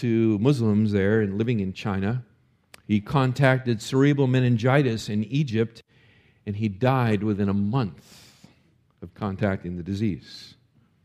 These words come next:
After his death, someone looking through his Bible discovered these final words, "No regrets."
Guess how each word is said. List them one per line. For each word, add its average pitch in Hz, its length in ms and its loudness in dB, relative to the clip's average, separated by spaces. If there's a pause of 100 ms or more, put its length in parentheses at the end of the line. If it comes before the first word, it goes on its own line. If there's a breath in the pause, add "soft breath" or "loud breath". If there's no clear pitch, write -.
(720)
After 120 280 2
his 110 200 4
death, 139 320 8
someone 135 500 2
looking 135 460 2
through 139 220 2
his 117 200 4
Bible 131 560 4 (380 soft breath)
discovered 135 500 2
these 165 300 0
final 165 560 4
words, 131 1000 4 (1300)
"No 131 680 0 (340)
regrets." - 1200 -6